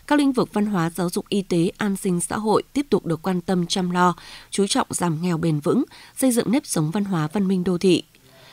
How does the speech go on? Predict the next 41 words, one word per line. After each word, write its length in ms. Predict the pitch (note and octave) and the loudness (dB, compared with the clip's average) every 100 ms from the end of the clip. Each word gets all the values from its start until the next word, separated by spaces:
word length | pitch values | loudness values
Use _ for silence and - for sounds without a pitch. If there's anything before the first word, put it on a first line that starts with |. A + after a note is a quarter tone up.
| - - | -16 -2
Phát 180 | D#4+ | 0
biểu 140 | B3+ F#3+ | 4 4
bế 160 | D#3+ | 4
mạc 260 | E3 A3+ - | 2 0 0
kỳ 100 | F#3 | 0
họp, 300 | F#3+ E3+ D#3+ | 2 -2 -2
đồng 160 | F#3+ E3 | -2 0
chí 140 | D#3+ | 0
Trần 200 | D#3 G#3+ | 0 -2
Văn 180 | F#3+ G3+ | 0 0
Lâm, 180 | G3+ F#3 | 0 0
Tỉnh 180 | F3+ | 0
ủy 140 | D3 D#3 | 2 0
viên, 260 | G3 G3+ F3+ - - | 4 4 4 -4 -8
Bí 100 | - | -2
thư 160 | G3+ C4+ | 2 2
Thành 200 | B3 E3 | 2 0
ủy, 260 | - F3+ C3 - - | 2 2 2 -4 -8
Chủ 140 | - F3 | -2 0
tịch 180 | F#3 | 2
Hội 100 | G3+ | 2
đồng 200 | C3 F3+ | 2 2
Nhân 120 | F#3 A3 | 0 0
dân 220 | A3 G3+ | 0 0
thành 180 | F#3 D#3 | -2 -2
phố 300 | E3+ E3 D4 - - | 2 2 0 -6 -14
yêu 160 | - B3 | 0 0
cầu 260 | - F#3+ E3 | 4 2 4
Ủy 80 | D#3+ | 2
ban 160 | G3 | 2
Nhân 80 | G#3 | 0
dân 180 | G3+ G3+ | 0 0
thành 200 | G3 D#3+ | 0 -2
phố, 300 | E3 E3+ B3 - - - | 2 2 2 -2 -20 -6
các 160 | D4 | -4
cấp, 140 | - E4+ | -2 -6
các 200 | - D#4+ | -4 -4
ngành 260 | G#3+ F#3+ E3 | -2 0 0
cần 320 | - F3+ D#3+ | 0 0 0
xây 160 | - G#3+ | 0 -2
dựng 140 | G3+ | -2